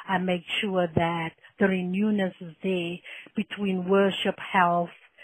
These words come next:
worship, wellness, wors-, worship, wealth, intermingling it, but keeping that renewal feeling. So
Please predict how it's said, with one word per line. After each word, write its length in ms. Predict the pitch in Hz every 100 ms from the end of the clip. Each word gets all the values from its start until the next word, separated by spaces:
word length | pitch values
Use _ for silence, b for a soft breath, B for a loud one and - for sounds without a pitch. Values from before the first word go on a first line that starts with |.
| b b
worship, 520 | 180 190 190 190 - 175
wellness, 520 | 170 180 175 175 175 170 175
wors-, 300 | 170 190 190 - -
worship, 380 | 180 180 185 185 - 156
wealth, 280 | 175 165 160 - _ B B -
intermingling 1080 | 220 269 277 - 240 220 226 226 214 208 202
it, 180 | 196 - B B
but 160 | - 208 - -
keeping 340 | 277 277 247 208
that 180 | 202 196
renewal 760 | 196 185 185 202 208 190 185 - -
feeling. 540 | 220 220 240 254 247 _ _ _ b b b -
So 360 | 226 196 185